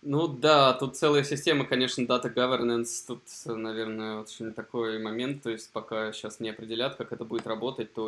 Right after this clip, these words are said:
в общем-то, use cases сложно будет определять с, с другими системами, то есть нужно определить вот этот вот data governance,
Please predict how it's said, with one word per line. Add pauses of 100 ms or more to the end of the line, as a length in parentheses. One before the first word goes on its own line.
(140)
в
общем-то,
use
cases
сложно
будет
определять
с, (360)
с
другими
системами,
то
есть
нужно
определить
вот
этот
вот
data
governance,